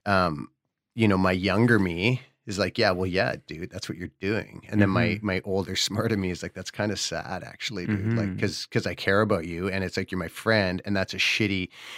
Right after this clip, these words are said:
Speaker 1: and actually I've had this weird thing going on where how I contributed to that by being a filmer.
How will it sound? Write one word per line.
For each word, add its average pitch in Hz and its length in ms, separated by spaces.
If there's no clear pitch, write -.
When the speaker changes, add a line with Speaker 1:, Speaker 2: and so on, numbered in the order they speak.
Speaker 1:
and 113 100
actually 139 240
I've 107 80
had 139 220
this 143 180
weird 104 420
thing 101 220
going 98 300
on 90 240
where 87 300
how 95 180
I 98 240
contributed 95 880
to 87 420
that 85 580
by 92 160
being 92 300
a 80 60
filmer. 87 580